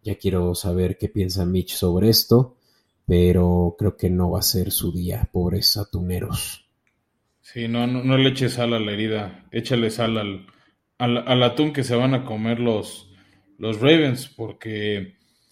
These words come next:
Speaker 2: sí, so-, o sea, salen muy favoritos, hasta eso para lo complicado que se ve el partido, que solo sea siete y medio favorito Baltimore,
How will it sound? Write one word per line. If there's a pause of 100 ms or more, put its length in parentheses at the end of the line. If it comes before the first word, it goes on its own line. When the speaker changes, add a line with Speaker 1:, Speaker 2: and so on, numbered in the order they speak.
(200)
Speaker 2:
sí,
so-,
o
sea,
salen
muy
favoritos,
hasta
eso (160)
para (1400)
lo
complicado (100)
que
se
ve
el
partido,
que
solo
sea
siete
y
medio
favorito
Baltimore,